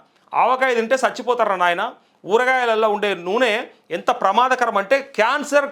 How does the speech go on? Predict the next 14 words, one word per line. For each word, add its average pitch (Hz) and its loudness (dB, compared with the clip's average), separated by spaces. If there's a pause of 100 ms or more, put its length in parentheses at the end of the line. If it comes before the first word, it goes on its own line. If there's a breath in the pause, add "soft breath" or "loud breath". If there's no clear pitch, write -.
కారి, 233 0
క్యాన్సర్ 233 -2
కారకము, 214 0
అది 285 -2 (280 loud breath)
డెఫినెట్గా 262 2
క్యాన్సర్ 233 0
వచ్చి 220 -2
చస్తారని" 196 -4
చెప్పి 294 -4 (260 loud breath)
ఆ 175 2
ఊరగాయలు, 269 0 (200)
ఆ 185 0
పచ్చళ్ళ 214 0
గురించి 208 -6